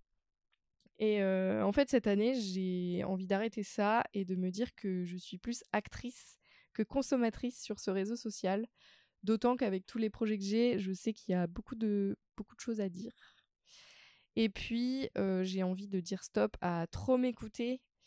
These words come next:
Et donc, euh, trop m'écouter implique aussi de procrastiner. Donc, j'ai envie d'éviter ça. Évidemment, tout en gardant, euh, un regard et vraiment tout en étant, euh,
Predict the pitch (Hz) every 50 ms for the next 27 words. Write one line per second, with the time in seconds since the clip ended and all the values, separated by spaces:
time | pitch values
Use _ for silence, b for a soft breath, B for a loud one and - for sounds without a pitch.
0 | b b b b b b b b b b b _ - 214 208 196 180 208 233 220
1 | - 226 202 196 - - - 233 226 226 220 208 - - - - 214 214 226 226
2 | - - 196 190 185 - - 220 220 - - 202 190 - - - 208 226 208 190
3 | 196 180 175 175 175 170 170 170 170 180 - - - 202 - - 220 220 - -
4 | - - 180 - - _ _ _ _ _ - 196 190 202 202 196 - - 202 196
5 | - - 202 202 196 214 220 220 226 196 196 185 _ - 190 - - 185 175 190
6 | 240 269 _ _ _ _ _ _ _ B B B B B B B B B B B
7 | - 220 220 214 196 202 202 202 202 190 190 190 196 202 214 220 - - - -
8 | 220 208 202 196 196 196 185 196 202 202 214 - - - - 196 190 - - -
9 | - - 113 - - - 208 202 190 190 208 202 196 190 190 185 190 190 202 202
10 | - - - 190 185 180 180 190 190 202 202 202 202 - - - 208 185 180 180
11 | 180 - - 196 196 190 180 175 170 170 170 165 165 165